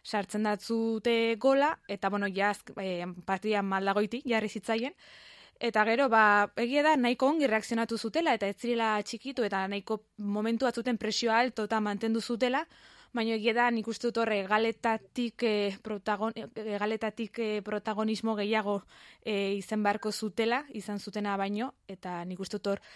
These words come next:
zati batean, ba, Aimar Oroz desagert-, desagertu ibiltzearen ondorioa, eh,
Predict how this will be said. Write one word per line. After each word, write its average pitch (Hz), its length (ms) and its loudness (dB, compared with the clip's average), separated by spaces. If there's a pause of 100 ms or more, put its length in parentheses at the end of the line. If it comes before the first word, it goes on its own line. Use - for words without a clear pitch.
(140)
zati 208 300 -4
batean, 208 400 0
ba, 185 300 -2
Aimar 196 400 -2
Oroz 202 200 -2
desagert-, 190 540 -6 (240)
desagertu 202 580 -4
ibiltzearen 202 840 -2
ondorioa, 202 460 0 (340)
eh, 170 400 -6